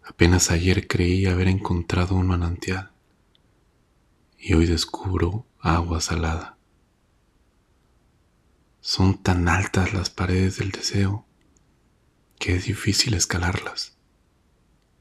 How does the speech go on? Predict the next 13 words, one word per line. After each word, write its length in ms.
No 140
volveré 380
a 60
intentar 500
tomarte 480
por 160
asalto, 560
y 120
pienso 480
que 140
es 120
poco 380
probable 680